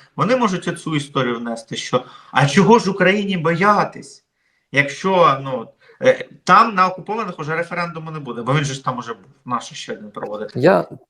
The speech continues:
Speaker 2: зараз хотів би трішки уточнити, ти все правильно кажеш, бо це якраз те, що всі розуміють, що там може бути прописано. Я говорю про те, що Україна ж то розуміє ці речі, так само, як і ти, всі це розуміють, і в офісі, безумовно.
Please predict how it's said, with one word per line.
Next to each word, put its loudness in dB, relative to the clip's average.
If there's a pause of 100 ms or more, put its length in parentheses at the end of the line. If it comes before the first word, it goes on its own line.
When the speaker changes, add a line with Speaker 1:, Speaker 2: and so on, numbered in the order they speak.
(120)
Speaker 2:
зараз 2
хотів 2
би 6
трішки 0
уточнити, 2
ти 2
все 0
правильно 2
кажеш, 4
бо 0
це 0
якраз 4
те, 6
що -2
всі 4
розуміють, 4
що -2
там 0
може 2
бути 2
прописано. 0
Я 4
говорю 4
про -2
те, 4
що 0 (540)
Україна 4
ж -8
то 4
розуміє 6
ці -2
речі, 0
так -4
само, 0
як 0
і -4
ти, 0
всі 0
це -6
розуміють, -8
і 2
в 4
офісі, 4
безумовно. 0